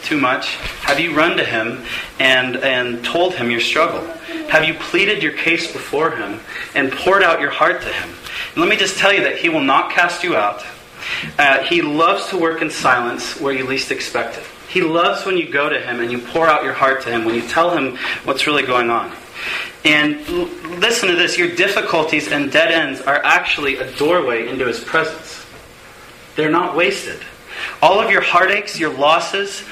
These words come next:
are not wasted in God's economy, but are pathways into his strong, powerful, tender arms. But still, how could Jesus be sleeping?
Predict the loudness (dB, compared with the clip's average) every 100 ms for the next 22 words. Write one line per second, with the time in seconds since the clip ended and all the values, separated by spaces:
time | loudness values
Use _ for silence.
0 | -14 -2 2 2 2 4 2 0 -8 -2
1 | 0 0 -2 -4 -2 2 2 2 -2 0
2 | 0 0 -4 -12 -16 -14 -10 2 4 4
3 | 2 2 4 2 2 2 0 -2 -2 -2
4 | 0 2 6 6 4 0 2 2 2 0
5 | -2 -4 -4 -2 0 -2 -4 -6 -10 -12
6 | -12 -16 -14 -10 -8 -8 -8 -8 -8 -10
7 | -12 -12 -12 -12 -6 -4 -2 -2 0 2
8 | 2 0 -6 -10 -12 -10 -6 -4 -4 -4
9 | -4 -6 -8 -10 -10 -12